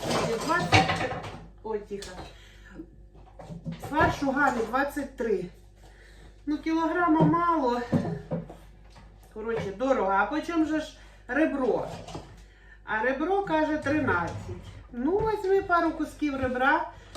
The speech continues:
змелем фаршу, а з ребра, з косточок зварим що-небудь жирненьке, супчик, борщик, та й саме ребро поїмо, неплохо буде одварене.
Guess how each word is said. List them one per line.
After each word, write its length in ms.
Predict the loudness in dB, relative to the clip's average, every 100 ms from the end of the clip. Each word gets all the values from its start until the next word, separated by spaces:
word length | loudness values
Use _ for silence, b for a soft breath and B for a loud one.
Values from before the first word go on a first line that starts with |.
| -10
змелем 540 | -4 0 2 2 0 -2 0
фаршу, 640 | 4 6 4 0 -6 -6 -8 B B
а 460 | 0 2 4 2 0
з 60 |
ребра, 560 | 2 2 2 4 4 2
з 120 | -2
косточок 640 | -4 -2 -2 -4 -4 -4 -6
зварим 500 | -2 0 2 0 -4 -10
що-небудь 540 | -6 -2 -2 -4 -6
жирненьке, 540 | -6 -6 -6 -6 -6 -8 -8
супчик, 420 | -10 -8 -10 -6
борщик, 380 | -4 -4 -6 -14 B B B
та 60 | -6
й 80 | -4
саме 320 | -2 0 0
ребро 360 | 0 0 0 0
поїмо, 520 | -2 -4 -6 -6 -8 -8 -8 -4
неплохо 460 | -4 -2 -4 -4
буде 280 | -8 -8 -6
одварене. 680 | -6 -6 -6 -6 -6 -10 -14